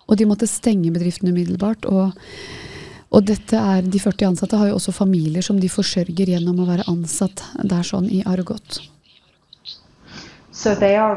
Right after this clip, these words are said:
Speaker 2: really in a difficult position. They're trying to save their business because they want that when the war is over,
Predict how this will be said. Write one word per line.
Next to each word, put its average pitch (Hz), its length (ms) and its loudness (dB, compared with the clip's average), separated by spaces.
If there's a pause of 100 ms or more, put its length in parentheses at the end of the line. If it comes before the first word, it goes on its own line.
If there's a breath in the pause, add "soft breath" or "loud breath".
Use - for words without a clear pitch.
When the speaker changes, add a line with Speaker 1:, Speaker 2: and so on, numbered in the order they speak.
Speaker 2:
really 196 440 0
in 180 120 -2
a 185 80 -2
difficult 196 540 -2
position. 190 720 2 (100)
They're 196 240 2
trying 220 540 2 (100)
to 214 80 -2
save 185 540 0
their 180 160 2
business 208 640 0
because 180 720 0 (400 soft breath)
they 190 160 2
want 190 580 0 (220)
that 185 200 2
when 185 180 2
the 175 100 2
war 196 340 4
is 185 120 -6
over, 220 680 0